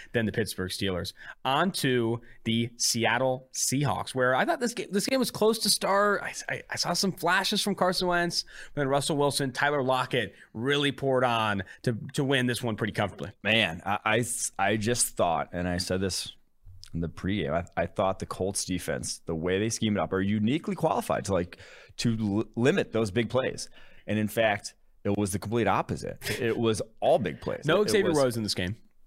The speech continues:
Speaker 2: But it was the safeties that they were really getting after, that getting Tyler Lockett some free runs on those safeties, and then it was over. Uh, Khari Willis allowed,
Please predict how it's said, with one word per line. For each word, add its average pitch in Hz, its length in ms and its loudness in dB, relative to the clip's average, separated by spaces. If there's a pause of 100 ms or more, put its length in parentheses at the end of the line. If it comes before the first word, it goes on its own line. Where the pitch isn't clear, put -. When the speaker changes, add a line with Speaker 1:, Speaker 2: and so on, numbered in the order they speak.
(560)
Speaker 2:
But 117 140 4
it 120 60 6
was 113 180 2
the 95 80 -6
safeties 123 520 0
that 87 140 -2
they 92 120 2
were 87 160 0
really 90 420 0 (160)
getting 101 300 2
after, 71 500 -4 (140)
that 85 340 0 (200)
getting 110 200 0
Tyler 101 340 2
Lockett 80 400 0
some 87 160 -4
free 101 300 -2
runs 82 560 -2 (380)
on 98 180 0
those 95 220 0
safeties, 90 440 -2
and 82 120 -2
then 87 80 -2
it 85 40 -2
was 76 120 -4
over. 82 420 -4
Uh, 60 220 -6
Khari 92 360 -2
Willis 85 300 0
allowed, 76 380 -2